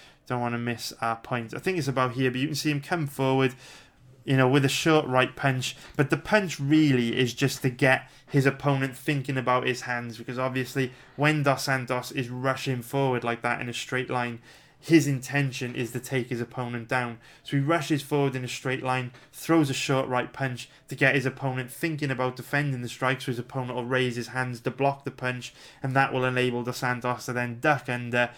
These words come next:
get deep in on his hips, and his opponent won't be able to get underhooks in play early 'cause his hands are up here defending the punches, and you've got Dos Santos down on his hips trying to c-, secure his hands together for a takedown.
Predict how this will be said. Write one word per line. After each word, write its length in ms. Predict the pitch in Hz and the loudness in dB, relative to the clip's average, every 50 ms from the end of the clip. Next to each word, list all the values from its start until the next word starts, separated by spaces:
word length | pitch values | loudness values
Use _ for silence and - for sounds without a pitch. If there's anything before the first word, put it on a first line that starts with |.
| - - - _ _ _ _ - - - - | -20 -20 -20 _ _ _ _ -20 -20 -2 4
get 320 | 156 151 151 139 139 127 | 4 4 4 4 0 0
deep 260 | 156 160 156 143 - | 2 2 2 2 2
in 120 | 147 135 131 | 0 0 0
on 140 | 127 127 123 | -2 -2 -2
his 160 | 120 117 - | -4 -6 -6
hips, 400 | 127 127 123 123 - - - - - | -4 -4 -4 -4 -6 -12 -12 -8 -4
and 200 | 123 123 123 123 | -4 -4 -2 -2
his 140 | 127 123 117 | -2 -4 -4
opponent 580 | 117 - - - 170 170 156 143 131 127 135 | -6 -8 -4 -2 0 0 2 2 0 -2 -2
won't 220 | 135 135 135 127 120 | -2 -2 -2 -2 -2
be 120 | 127 135 131 | -2 -2 0
able 140 | 127 127 | 0 -2
to 80 | 123 131 | -4 -6
get 280 | - 127 120 - - - | -4 -2 -4 -2 -2 -2
underhooks 520 | 151 156 151 147 123 127 123 123 - - | 0 2 2 2 2 2 -2 -4 -6 -6
in 120 | 127 120 | -6 -6
play 260 | 113 - 127 120 120 123 | -6 -6 -4 -4 -4 -2
early 380 | 123 120 120 120 120 123 117 120 - - - - | -2 -2 -2 -2 -2 -4 -6 -8 -14 -20 -12 -8
'cause 100 | 135 123 | -6 -4
his 120 | 123 113 | -4 -4
hands 320 | - - 139 139 139 127 123 | -2 -2 -2 -2 -2 -2 -2
are 100 | 123 123 | -2 -2
up 160 | 123 - - | -2 -4 -4
here 200 | - 131 123 120 | -4 -4 -4 -4
defending 480 | 120 117 - - 127 123 120 120 120 120 | -4 -8 -8 -6 -6 -6 -6 -8 -8 -10
the 80 | 117 | -10
punches, 580 | 120 - 139 127 123 120 - - 120 123 117 - - - - - - | -10 -8 -6 -6 -6 -6 -6 -4 -4 -4 -4 -6 -12 -20 -16 -10 -6
and 100 | 127 127 | -4 -4
you've 120 | 117 - | -2 0
got 180 | 127 120 120 - | -2 -2 -2 -2
Dos 100 | 131 - | -4 -2
Santos 460 | - 135 123 120 117 127 120 117 - | -2 -2 -2 -2 -2 -4 -4 -4 -2
down 240 | - 123 123 123 120 | -4 -2 -2 -2 -4
on 100 | 120 120 | -4 -6
his 180 | 117 113 - | -6 -6 -4
hips 320 | - 123 117 - - - - - - - _ | -6 -6 -6 -6 -10 -16 -18 -18 -20 -20 _
trying 280 | - - 135 123 123 117 | -4 -2 0 0 0 -2
to 60 | - | -4
c-, 240 | - - - - - - - - - | -6 -10 -10 -10 -14 -16 -18 -14 -8
secure 380 | - - 151 143 - - 135 127 | -6 -4 -4 -4 -2 0 0 2
his 140 | 127 123 | 0 0
hands 240 | 127 127 127 127 120 | 0 -2 -2 -2 -2
together 300 | 120 113 127 117 120 117 | -4 -2 -2 0 -2 -2
for 120 | - - 123 | -4 -4 -6
a 20 | |
takedown. 540 | 113 - 131 127 120 - - 123 117 117 117 | -4 -4 -4 -4 -4 -2 -2 -2 -2 -2 -4